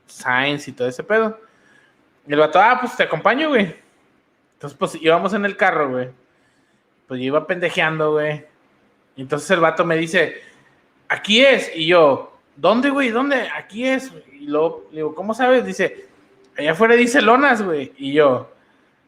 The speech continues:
"Ah, órale, con madre". Eso, me met-, me, haz de cuenta, yo me estacioné, güey,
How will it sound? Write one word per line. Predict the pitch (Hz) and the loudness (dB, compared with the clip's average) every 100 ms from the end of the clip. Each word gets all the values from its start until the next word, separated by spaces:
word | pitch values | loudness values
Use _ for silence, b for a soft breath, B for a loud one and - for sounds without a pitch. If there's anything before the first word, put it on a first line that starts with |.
| _ | _
"Ah, | 147 190 208 | 0 2 4
órale, | 208 202 180 | 4 2 0
con | 160 | 0
madre". | 175 185 170 | 2 2 0
Eso, | - 143 | -4 -8
me | 143 | -6
met-, | 151 226 226 185 | 0 0 0 -8
me, | 175 - | -10 -2
haz | 165 | -2
de | 208 | -2
cuenta, | 208 | -2
yo | 202 202 | -2 0
me | 233 | 0
estacioné, | 247 214 208 190 165 | 0 2 0 0 0
güey, | 165 170 | -2 -6